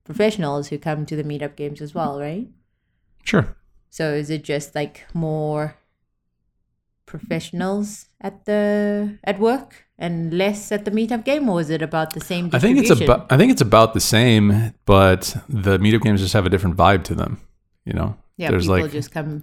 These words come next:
Speaker 1: to hang out
Speaker 2: Yeah,
Speaker 1: a
Speaker 2: there's,
Speaker 1: lot.
Speaker 2: there's more chatting going on. There's more beverages. There's bomb pots and stuff. Like, every dealer change, we do a bomb pot usually. There's straddling going on sometimes. Um, yeah, it's just, like, a different kind of environment.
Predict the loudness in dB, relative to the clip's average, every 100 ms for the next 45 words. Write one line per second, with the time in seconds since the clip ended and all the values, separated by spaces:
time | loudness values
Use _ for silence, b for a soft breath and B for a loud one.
0 | -12 -8 -8 -8 -10 -10 -10 -12 _ _
1 | 2 4 4 2 -2 0 0 0 -4 -4
2 | 0 4 4 4 4 4 4 4 4 4
3 | 4 2 2 0 0 2 4 2 4 2
4 | 2 0 0 0 -4 -2 0 0 -2 2
5 | 2 2 2 4 4 2 -4 -2 0 0
6 | 0 -2 -2 -2 0 0 0 0 0 0
7 | -2 0 0 0 0 0 0 0 -2 0
8 | 2 2 0 _ b b b b b b
9 | _ 0 2 2 2 0 -2 -4 0 4
10 | 4 4 2 2 4 2 2 2 2 2
11 | 2 -2 -4 -6 -10 -16 _ _ _ _
12 | _ _ _ -6 -2 -2 -2 0 4 4
13 | 2 -2 0 0 0 -4 -2 -2 -2 -2
14 | -4 -2 -4